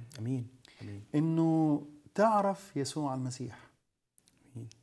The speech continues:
Speaker 2: تعرف يسوع المسيح. الكلمة الذي صار جسدا. يمكن مش راضي على حياتك، يمكن مش عارف تغير نفسك،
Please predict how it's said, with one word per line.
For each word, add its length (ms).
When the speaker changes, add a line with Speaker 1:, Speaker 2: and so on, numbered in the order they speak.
Speaker 2:
تعرف 380
يسوع 260
المسيح. 420
الكلمة 540
الذي 280
صار 300
جسدا. 360
يمكن 300
مش 220
راضي 160
على 180
حياتك، 680
يمكن 720
مش 200
عارف 360
تغير 420
نفسك، 520